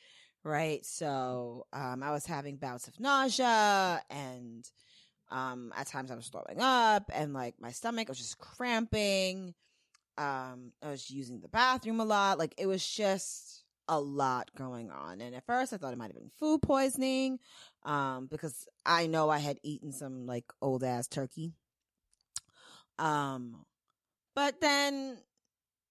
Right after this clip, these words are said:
it, it wasn't, you know, food poisoning usually clears up, like, a week, two weeks. This shit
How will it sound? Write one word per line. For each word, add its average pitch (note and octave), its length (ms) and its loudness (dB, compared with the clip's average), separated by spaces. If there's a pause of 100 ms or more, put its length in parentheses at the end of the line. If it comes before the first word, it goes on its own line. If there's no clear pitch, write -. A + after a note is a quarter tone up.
(160)
it, B3+ 140 4 (280)
it B3+ 200 4
wasn't, C4+ 560 2 (560)
you C#4 140 0
know, B3 180 4
food F#4+ 240 2
poisoning B3+ 360 4
usually G#3+ 200 4
clears G#3+ 400 2
up, G3+ 160 4
like, F3 160 4
a C#3 80 0
week, F#3+ 400 0 (140)
two A3 220 0
weeks. G#3+ 500 -6 (840)
This B3+ 300 4
shit A#3 400 4